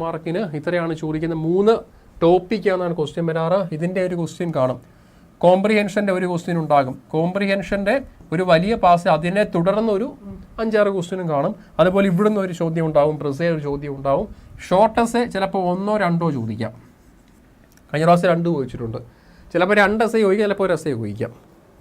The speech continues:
അതെങ്ങനെയാണെന്ന് പറയാൻ കഴിയില്ല. അത് ഓരോ പ്രാവശ്യം മാറിക്കൊണ്ടിരിക്കും. ചിലപ്പോൾ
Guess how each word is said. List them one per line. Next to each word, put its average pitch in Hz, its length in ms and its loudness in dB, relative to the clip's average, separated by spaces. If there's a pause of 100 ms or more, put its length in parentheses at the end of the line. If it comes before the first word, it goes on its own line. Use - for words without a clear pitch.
(520)
അതെങ്ങനെയാണെന്ന് 196 500 6
പറയാൻ 190 280 2
കഴിയില്ല. 185 300 0 (320)
അത് 165 100 -2 (340)
ഓരോ 170 200 4
പ്രാവശ്യം 175 400 0
മാറിക്കൊണ്ടിരിക്കും. 175 560 -4
ചിലപ്പോൾ 180 300 0